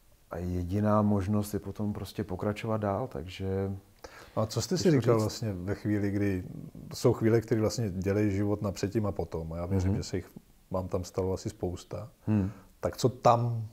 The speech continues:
Speaker 2: jste si vlastně jako říkal? Co vám pomohlo to vlastně jako překonat?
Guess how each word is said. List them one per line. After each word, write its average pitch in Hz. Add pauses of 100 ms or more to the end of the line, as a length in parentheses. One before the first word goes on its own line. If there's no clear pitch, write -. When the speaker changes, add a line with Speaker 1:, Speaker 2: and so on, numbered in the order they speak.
(140)
Speaker 2:
jste -
si 131
vlastně 117
jako 117
říkal? 87
Co -
vám 98
pomohlo 101
to 98
vlastně 98
jako 104
překonat? 101